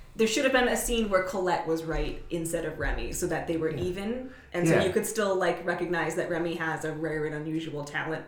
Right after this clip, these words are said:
Speaker 1: but Colette is
Speaker 2: <laughs>
Speaker 1: still
Speaker 2: He's a competent
Speaker 1: <laughs> is a
Speaker 2: person.
Speaker 1: competent person.
Speaker 2: Yeah.
Speaker 1: There should have been,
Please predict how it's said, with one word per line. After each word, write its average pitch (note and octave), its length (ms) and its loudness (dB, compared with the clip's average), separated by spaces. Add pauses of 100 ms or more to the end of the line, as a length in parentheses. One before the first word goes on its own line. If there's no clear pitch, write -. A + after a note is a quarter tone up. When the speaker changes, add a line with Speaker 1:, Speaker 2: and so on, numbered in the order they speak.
Speaker 1:
but - 240 -4
Colette E3 680 -2
is - 340 -4
Speaker 2:
<laughs> - 40 -8
Speaker 1:
still D#3 280 0
Speaker 2:
He's - 220 0
a G#2+ 60 0
competent - 680 2
Speaker 1:
<laughs> - 0 -
is - 280 12
a - 40 8
Speaker 2:
person. - 200 10
Speaker 1:
competent - 540 8
person. F3+ 240 2
Speaker 2:
Yeah. C3 260 4
Speaker 1:
There F#3+ 100 0
should G#3+ 160 0
have G3+ 120 -2
been, F3 400 -2